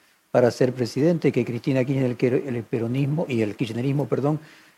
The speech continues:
vieron que había una cantidad de gobernadores importantes,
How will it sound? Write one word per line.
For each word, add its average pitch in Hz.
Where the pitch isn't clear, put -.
vieron 151
que 117
había 139
una 143
cantidad 135
de 151
gobernadores 127
importantes, 113